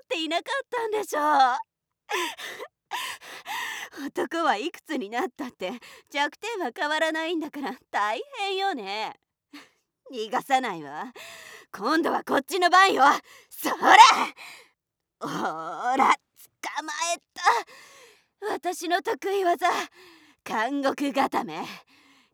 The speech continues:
逆エビのお返し。いっぱい気持ちよくしてあげるわ。<laughs> 起き上がっちゃダメ。ほら、両手をあっけなく押さえ込まれちゃった。<laughs> まずはいっ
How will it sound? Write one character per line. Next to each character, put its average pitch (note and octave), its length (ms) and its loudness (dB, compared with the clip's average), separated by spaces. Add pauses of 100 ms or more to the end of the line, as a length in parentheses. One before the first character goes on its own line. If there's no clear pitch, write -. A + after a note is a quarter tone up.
(120)
逆 G3+ 360 -8
エ G3+ 140 -4
ビ C4+ 120 -6
の B3+ 180 0
お - 60 -6
返 - 260 -2
し。 - 180 -12 (280)
い B3 160 -18
っ C4+ 40 -20 (340)
ぱ - 160 -6
い F#4+ 100 -10
気 G4+ 120 -12
持 G4 140 -10
ち - 120 -16
よ F#4 120 -6
く A4 140 -6
し - 80 -14
て E4 80 -2
あ F4+ 120 2
げ C#4+ 160 -8
る D4 120 -8
わ。 A3 280 -4 (1000)
<laughs> - 300 -8 (960)
起 D4+ 40 -4 (100)
き F#4+ 60 10
上 F4+ 80 8
が F#4 120 6
っ - 40 2
ち - 100 -4
ゃ - 100 -2
ダ C#4+ 180 -6
メ。 G#3+ 460 -4 (600)
ほ B3+ 160 -10
ら、 D#3+ 240 -6 (400)
両 G#3+ 220 -8
手 C4+ 180 -8
を B3+ 60 -6
あ C4+ 100 -4
っ C4 100 -8
け B3+ 120 -10
な C4 140 -6
く A3+ 160 -14
押 F#3+ 120 -10
さ A3 180 -10
え A3+ 60 -10
込 - 180 -16
ま A3+ 140 -6
れ C4 80 -6
ち B3+ 140 -16
ゃ B3+ 60 -12
っ - 20 -20 (120)
た。 C4+ 520 -6 (2000)
<laughs> - 1400 -18
ま F4 220 0
ず G4+ 160 -14
は F#4 100 -8
い D4+ 140 -4
っ - 20 -4